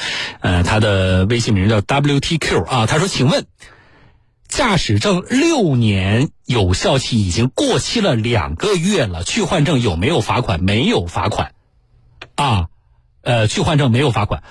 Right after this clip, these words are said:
换证的这事儿呢，我们听众朋友平时问的比较多。是这样的，你大概记几个时间的节点，过期不到一年，那你，他这就属于嘛，就说六年过期了两个月嘛，过期这还不到一年嘛，你可以正常换证，但是呢，过了有效期了，你就不能够继续开车了。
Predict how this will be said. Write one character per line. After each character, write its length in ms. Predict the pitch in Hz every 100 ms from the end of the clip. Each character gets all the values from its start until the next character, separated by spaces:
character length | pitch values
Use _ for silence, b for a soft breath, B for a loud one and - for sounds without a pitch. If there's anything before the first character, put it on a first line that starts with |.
| B
换 200 | - 160
证 100 | 156
的 80 | 151
这 140 | 131 131
事 140 | 147
儿 60 | 117
呢， 120 | 104
我 60 |
们 40 | 90
听 160 | -
众 80 | 135
朋 120 | 110
友 80 | 117
平 160 | 101 123
时 80 | 123
问 120 | 117
的 80 | 107
比 100 | 80
较 160 | 98
多。 260 | 107 113 113 B B -
是 120 | 180
这 100 | 202
样 100 | 127
的， 60 |
你 140 | 107 110
大 180 | 226 170
概 140 | 160
记 160 | - 131
几 200 | - 80
个 120 | 98
时 180 | - 104
间 180 | 123
的 100 | 113
节 200 | 95 90
点， 220 | 101 80 - B B B -
过 240 | 320 254
期 220 | - 262
不 160 | 226 185
到 180 | 277 202
一 160 | 165
年， 380 | 123 90 76 87 - _ _ _
那 140 | - 220
你， 80 | 156
他 180 | 190
这 100 | 190
就 120 | 180 175
属 180 | 104
于 80 | 92
嘛， 160 | 123 110
就 120 | -
说 120 | 131
六 200 | 135 175
年 240 | 135 113 120
过 140 | 147
期 120 | 139
了 80 | 147
两 180 | 120 101
个 100 | 98
月 80 | 139
嘛， 120 | 120
过 200 | - 214
期 320 | - 185 185 -
这 100 | 160
还 80 | 139
不 120 | 147
到 120 | 143 165
一 120 | 139
年 180 | 98 110
嘛， 140 | 113 B B B
你 140 | 139 113
可 120 | 196
以 80 | 139
正 220 | - 262
常 160 | 98 92
换 160 | 120
证， 160 | 117 120
但 140 | 254
是 100 | 208
呢， 120 | 185
过 280 | 143 330 214
了 140 | 92 - _ _ _ -
有 120 | 117
效 140 | 170
期 160 | 143 165
了， 100 | 117
你 160 | 110
就 120 | 104 180
不 100 | 294
能 140 | 135
够 80 | 165
继 140 | 151
续 120 | 123 95
开 160 | -
车 160 | 165 214
了。 140 | 139